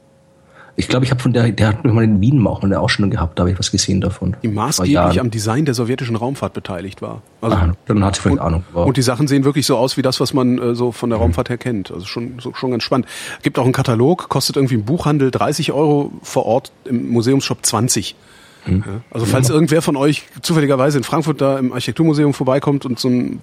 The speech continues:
Speaker 2: Band abgreifen kann, ich würde einen nehmen. Äh, ich, äh, zahle euch auch das Geld. Also ein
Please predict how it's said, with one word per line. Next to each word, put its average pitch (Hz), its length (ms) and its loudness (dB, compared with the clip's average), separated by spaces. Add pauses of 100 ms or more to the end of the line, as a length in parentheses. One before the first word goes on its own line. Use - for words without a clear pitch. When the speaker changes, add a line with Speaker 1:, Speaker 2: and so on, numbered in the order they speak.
(100)
Speaker 2:
Band 120 400 0
abgreifen 139 460 -2
kann, 135 240 0
ich - 180 -10
würde 127 200 2
einen 110 200 2
nehmen. 107 400 4
Äh, 98 200 -4
ich, - 240 -10
äh, 98 240 -6
zahle 110 180 -4
euch 107 140 -4
auch 104 40 -10
das 110 140 -8
Geld. 101 240 -4 (1160)
Also 87 160 -8
ein 87 100 -12